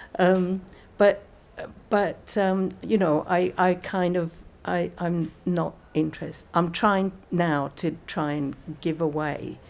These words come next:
uh, some of the things that I can bear to part with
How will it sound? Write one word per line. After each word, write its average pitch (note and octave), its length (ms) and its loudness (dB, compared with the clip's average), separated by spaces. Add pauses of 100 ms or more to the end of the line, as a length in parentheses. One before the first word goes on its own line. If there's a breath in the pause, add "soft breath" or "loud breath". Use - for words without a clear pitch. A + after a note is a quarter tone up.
(460 soft breath)
uh, D#3 160 -4
some F3 320 -2
of D#3+ 140 -2
the D#3 80 -6
things D#3 460 -2
that E3 160 -4 (400)
I D#3+ 200 -4
can D3 280 -6
bear D3+ 340 -4
to - 140 -12
part C#3 480 -8
with C3 240 -10